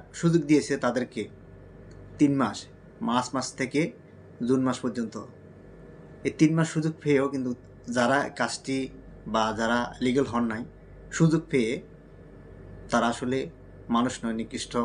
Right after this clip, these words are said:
কিংবা আপনাদেরকে বলার আমার ভাষায় নেই।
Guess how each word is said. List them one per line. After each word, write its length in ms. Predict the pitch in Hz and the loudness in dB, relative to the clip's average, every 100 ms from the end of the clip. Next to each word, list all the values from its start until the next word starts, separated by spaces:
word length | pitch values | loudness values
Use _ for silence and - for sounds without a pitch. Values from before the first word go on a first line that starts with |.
| 113 - - - - - - - - - - - - - - | -2 -10 -20 -20 -20 -20 -20 -20 -20 -20 -18 -18 -18 -18 -10
কিংবা 300 | - 110 107 - - - - - - - - | -6 -4 -4 -6 -10 -20 -20 -20 -20 -20 -16
আপনাদেরকে 420 | - 120 117 117 | -4 -2 -2 -4
বলার 280 | 110 123 127 | 0 2 2
আমার 200 | 117 117 | 2 -2
ভাষায় 320 | 107 - 110 | -4 -4 -6
নেই। 100 | 104 | -6